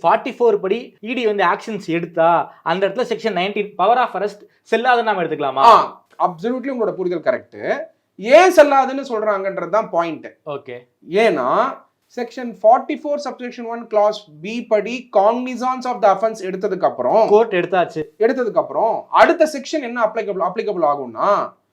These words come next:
Speaker 2: செக்ஷன் எயிட்டி எயிட் of the சி ஆர் பி சி அப்ளிகபிள் ஆகும்.
Speaker 1: ஓகே.
Speaker 2: ஸ்டெப் ஒன் கம்ப்ளைண்ட்,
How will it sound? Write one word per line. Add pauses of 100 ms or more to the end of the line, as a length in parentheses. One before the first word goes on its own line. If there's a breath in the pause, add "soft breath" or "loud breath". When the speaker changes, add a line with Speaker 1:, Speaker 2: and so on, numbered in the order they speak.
(280)
Speaker 2:
செக்ஷன்
எயிட்டி
எயிட்
of
the (160)
சி
ஆர்
பி
சி
அப்ளிகபிள்
ஆகும். (100)
Speaker 1:
ஓகே. (240)
Speaker 2:
ஸ்டெப்
ஒன்
கம்ப்ளைண்ட்,